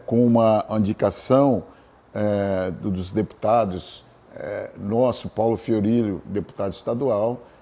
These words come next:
e, e Arlindo Chinardi, de federal, estamos conseguindo,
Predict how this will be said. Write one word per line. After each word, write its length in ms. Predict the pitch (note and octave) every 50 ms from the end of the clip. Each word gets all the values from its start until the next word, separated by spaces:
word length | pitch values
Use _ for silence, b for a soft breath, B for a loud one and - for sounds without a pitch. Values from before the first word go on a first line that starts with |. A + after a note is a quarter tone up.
| B B -
e, 200 | A#2 A#2 A#2 - -
e 260 | G#2 G#2+ A2 A2+ A2
Arlindo 300 | G#2 G#2 G#2+ A#2 A2+ G#2
Chinardi, 400 | - - B2 A#2+ A2+ A2+ G#2+ F#2+
de 100 | G2 A2+
federal, 840 | G2+ - - - C#3+ B2+ C#3 C#3 B2+ A2+ A2+ B2 C#3 D3 D3+ B B B B B B -
estamos 420 | - - - - C#3+ C#3+ C#3+ -
conseguindo, 880 | - D#3 D3+ B2 - - B2+ A2+ A#2 A#2+ B2 B2 A#2 G2 F#2 G#2 G2+ F#2+